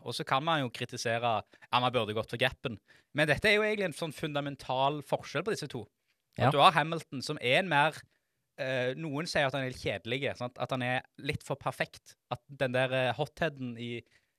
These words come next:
Speaker 1: er ikke s-, altså, han begynner jo å bli en eldre herremann også, og vært i gamet lenge, og at han skjønner jo i der at hvis jeg fortsetter nå, så krasjer vi på første runde. Det er jo helt idiotisk.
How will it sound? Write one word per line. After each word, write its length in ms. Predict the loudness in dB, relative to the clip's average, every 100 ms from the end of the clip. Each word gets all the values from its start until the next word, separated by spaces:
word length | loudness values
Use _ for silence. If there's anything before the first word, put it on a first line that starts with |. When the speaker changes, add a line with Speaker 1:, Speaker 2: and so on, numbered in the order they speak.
| _
Speaker 1:
er 60 | -2
ikke 200 | 0 0
s-, 480 | -2 -2 -4 -8 -4
altså, 180 | 0 2
han 160 | 2 2
begynner 240 | 0 0
jo 60 | 0
å 20 |
bli 100 | 0
en 300 | -2 -4 -6 -8 -4
eldre 260 | -2 0
herremann 340 | 2 0 -2 0
også, 320 | 0 0 -4
og 100 | 0
vært 200 | 0 0
i 40 |
gamet 240 | -2 0 0
lenge, 340 | -2 -2 -6 -8 _ _ _
og 60 | 0
at 60 | 4
han 160 | 2 2
skjønner 380 | 0 0 0 -2
jo 220 | -4 -6 _ _ _ _ _
i 60 | -4
der 260 | 2 2 2
at 420 | -2 -4 -10 -14 _ _ -6
hvis 200 | -4 -2 -4
jeg 120 | -2
fortsetter 400 | -4 -4 -6 -6
nå, 160 | -8 -6
så 140 | -8
krasjer 420 | -2 -2 -2 -6
vi 60 | -6
på 80 | -8
første 140 | -10 -8
runde. 260 | -8 -4 -2
Det 100 | -2
er 40 |
jo 80 | -2
helt 200 | -6 -10
idiotisk. 540 | -10 -12 -8 -10 -10